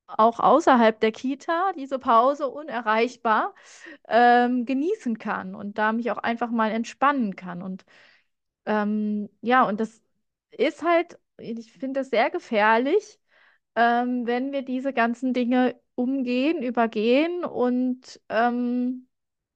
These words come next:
im Sinne des Kinderschutzes, ähm, eben mit Fachkräften zu tun haben,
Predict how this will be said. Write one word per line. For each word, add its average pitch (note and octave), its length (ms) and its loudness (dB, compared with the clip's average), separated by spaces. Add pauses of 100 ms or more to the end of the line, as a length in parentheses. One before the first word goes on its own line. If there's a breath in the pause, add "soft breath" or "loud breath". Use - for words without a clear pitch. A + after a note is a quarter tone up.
(760)
im B3 180 2
Sinne C#4+ 240 0
des C4 180 -4
Kinderschutzes, C4+ 960 2 (540 loud breath)
ähm, A#3 280 4
eben C4 340 0
mit A#3+ 120 0
Fachkräften C4+ 1300 -2
zu - 120 -14
tun D4+ 400 -6
haben, D4 640 2